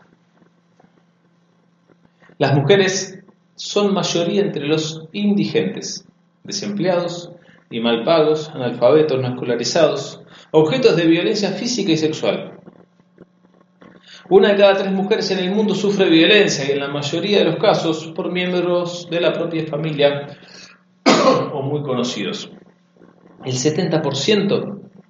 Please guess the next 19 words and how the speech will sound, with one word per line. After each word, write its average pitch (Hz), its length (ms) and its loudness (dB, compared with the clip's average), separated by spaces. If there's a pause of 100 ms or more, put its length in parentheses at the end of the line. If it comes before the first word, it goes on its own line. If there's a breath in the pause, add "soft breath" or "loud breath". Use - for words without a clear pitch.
(720 soft breath)
de 135 140 2
los 135 180 -2
adultos 165 340 2
analfabetos 147 540 -2
son 170 180 -6
mujeres. 127 500 -6 (640 loud breath)
Tradicionalmente 160 800 4
en 165 60 2
la 160 60 2
historia 165 420 4
la 151 120 2
mujer 196 280 -2
ha 165 60 -2
sido 190 380 0
considerada 165 1200 2 (400)
intelectualmente 139 840 -2
inferior 156 400 -2
al 135 140 2
varón, - 500 -2